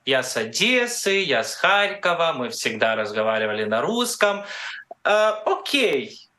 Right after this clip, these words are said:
це ваше право, мене це взагалі ніяк, е, м, не зачіпає, я буду з вами далі спілкуватися, але вони потім самі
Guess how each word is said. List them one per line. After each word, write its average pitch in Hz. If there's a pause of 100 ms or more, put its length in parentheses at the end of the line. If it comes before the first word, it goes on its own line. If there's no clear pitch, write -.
(300)
це -
ваше 226
право, 233
мене 196
це 190
взагалі 180
ніяк, 165
е, 139
м, 117
не 135
зачіпає, 160
я 147
буду 151
з 139
вами 151
далі 143
спілкуватися, 254
але 233
вони 240
потім 220
самі 190